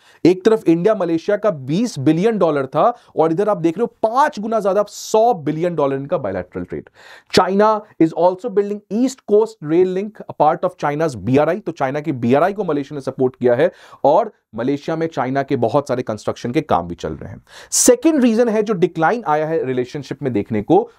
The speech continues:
वो खुद प्राइम मिनिस्टर पहले जो थे महातिर मोहम्मद, उनकी वजह से हुआ है। महातिर मोहम्मद एक तरीके से अपने आप को इस्लामिक आइडियोलॉजी के लीडर बनना चाहते थे, इस्लामिक कम्युनिटी के वॉइस बनना चाहते थे, इसलिए इंडिया को खूब ज्यादा उन्होंने कमेंट किया कि आप ऐसे हो।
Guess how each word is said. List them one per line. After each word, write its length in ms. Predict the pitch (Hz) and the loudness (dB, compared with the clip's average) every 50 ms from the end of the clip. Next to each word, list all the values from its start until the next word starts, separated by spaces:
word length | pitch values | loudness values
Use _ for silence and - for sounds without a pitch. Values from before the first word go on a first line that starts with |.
| _ 123 | _ -2
वो 100 | 147 185 | -2 -2
खुद 260 | - - - 285 220 | -2 0 -2 -2 -2
प्राइम 260 | - - 208 175 165 | -2 -2 -2 -2 -2
मिनिस्टर 360 | 165 165 156 - - 208 208 - | -4 -8 -10 -6 -2 -2 -2 0
पहले 440 | - - 139 135 135 151 160 156 | 0 -2 -2 0 0 0 0 0
जो 140 | 151 139 139 | 0 -2 -4
थे 220 | 131 - 135 - 185 | -2 0 -2 -2 0
महातिर 400 | 143 120 117 127 120 - - 131 | 0 0 0 0 -2 -2 -4 -4
मोहम्मद, 500 | 120 113 107 123 135 175 196 170 110 - _ _ _ _ - | -2 -2 0 0 0 2 2 0 0 -2 _ _ _ _ -2
उनकी 280 | 170 185 190 175 220 190 | -2 -2 -2 -2 0 0
वजह 180 | 143 110 107 | 0 0 0
से 140 | 95 - 101 | -4 -6 -10
हुआ 240 | 87 85 - - - | -12 -12 -12 -14 -14
है। 120 | - 101 - - - - - | -14 -16 -20 -20 -8 0 2
महातिर 400 | - 160 208 214 214 - 311 277 | 2 4 4 0 2 2 2 2
मोहम्मद 460 | 240 196 175 180 180 196 175 156 170 | 4 2 2 0 0 0 -2 -2 -2
एक 140 | 170 - - | -4 -4 -2
तरीके 280 | 175 180 170 - 190 | -4 -4 -2 -2 -2
से 120 | 180 190 202 | 0 2 0
अपने 220 | 180 - 175 156 | 0 0 -2 0
आप 220 | 147 147 156 156 - | 0 0 0 -2 -2
को 280 | - 185 190 190 - _ - | 0 0 0 0 -2 _ -14
इस्लामिक 560 | 143 - - - 156 151 156 175 208 208 - - 135 | -12 -12 -6 -2 0 0 0 0 -2 -6 -6 -2 0
आइडियोलॉजी 520 | 135 131 139 139 135 139 139 139 151 180 | 0 0 0 0 0 0 0 0 -2 -6
के 120 | 175 190 | -4 -4
लीडर 320 | 160 120 110 127 135 160 165 | -2 -2 0 0 0 0 0
बनना 280 | 151 156 147 147 151 | 0 -2 -2 -2 -2
चाहते 280 | 147 - 147 139 156 147 | 0 0 -2 -2 -2 -2
थे, 160 | 147 156 165 165 _ - - - | -2 -4 -6 -6 _ -20 -6 -2
इस्लामिक 560 | 139 131 - - 147 147 156 165 196 190 - | -2 -2 0 4 4 4 4 2 -2 -2 0
कम्युनिटी 400 | - 151 143 147 147 147 - 165 | -2 -2 -2 -2 -10 -6 -8 -6
के 100 | - 139 | -4 -4
वॉइस 380 | 117 98 107 143 175 185 - 156 | -4 0 2 2 2 0 -2 -6
बनना 200 | 151 151 156 151 | -8 -6 -6 -6
चाहते 280 | 147 156 147 147 151 | -4 -4 -4 -4 -4
थे, 160 | 139 - 160 160 - - - - | -4 -4 -6 -6 -6 -12 -2 -2
इसलिए 380 | 160 - - 185 185 - 156 | -2 0 0 -2 0 2 0
इंडिया 240 | 156 160 165 202 - | 0 2 2 0 0
को 160 | 220 _ 190 - _ _ | 0 _ -20 -20 _ _
खूब 200 | - 254 262 196 | -4 -2 -2 -2
ज्यादा 280 | 170 185 175 170 180 185 | 0 0 0 0 0 -2
उन्होंने 420 | - 156 147 143 143 156 165 170 165 _ _ _ _ - | -2 -2 -4 -6 -4 -4 -4 -4 -6 _ _ _ _ 0
कमेंट 320 | 143 147 165 175 190 175 | 0 2 2 0 0 -2
किया 260 | - - 160 165 170 | -6 -2 0 2 2
कि 180 | 165 - 151 147 | 0 -2 -2 0
आप 200 | 139 143 147 143 | 0 0 0 -2
ऐसे 240 | 139 135 - 180 170 | -4 -4 -2 -2 -2
हो। 220 | 151 160 160 165 | 0 0 -4 -4